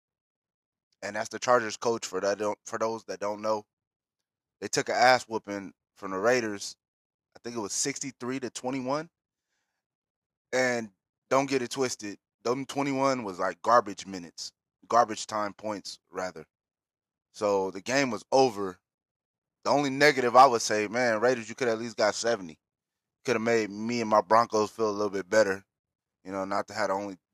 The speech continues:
be the only team to have seventy, seventy hung on 'em in the season. But, you know, it was pretty much the s-, it was pretty much the, in the same vein.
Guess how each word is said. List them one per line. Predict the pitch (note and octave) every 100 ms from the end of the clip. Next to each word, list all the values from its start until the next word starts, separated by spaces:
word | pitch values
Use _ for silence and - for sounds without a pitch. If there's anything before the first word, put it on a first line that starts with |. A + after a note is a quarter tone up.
| G#2
be | G#2+
the | G#2
only | G2+ G2+
team | F#2+ G#2+
to | G2
have | G#2 G2 -
seventy, | - A2 G2+ F#2 - _ _ _
seventy | - A#2 A2 G2+
hung | G2 G#2+ G2+
on | G2
'em | G2 G2+ _
in | F#2
the | F#2
season. | - G#2+ F2+ G2 - _ _ _ _ _ _ _ _ _ _ _ -
But, | A#2 A#2
you |
know, | C#3+ A#2+ A2+ -
it |
was | - E3+
pretty | D#3 C3+
much | A#2+ -
the |
s-, | G2+ -
it | A#2
was | C#3 B2+
pretty | - B2+
much | A#2+ A2
the, | F#2+ G2+
in |
the | A2+
same | G2+ A2 G#2
vein. | F#2 F#2+ F#2+